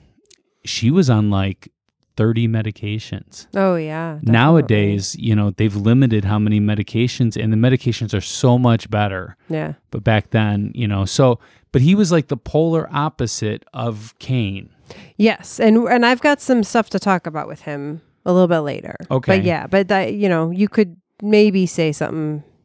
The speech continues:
Speaker 2: happened because of part, because of the movie. I hadn't put that together till just now, but yeah.
Speaker 1: Yeah. Okay.
Speaker 2: Okay.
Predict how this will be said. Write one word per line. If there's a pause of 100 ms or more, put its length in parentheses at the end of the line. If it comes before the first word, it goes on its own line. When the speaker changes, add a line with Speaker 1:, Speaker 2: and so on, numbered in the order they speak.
(100)
Speaker 2:
happened
because
of
part,
because
of
the
movie.
I
hadn't
put
that
together
till
just
now,
but (960)
yeah. (260)
Speaker 1:
Yeah. (200)
Okay.
Speaker 2:
Okay.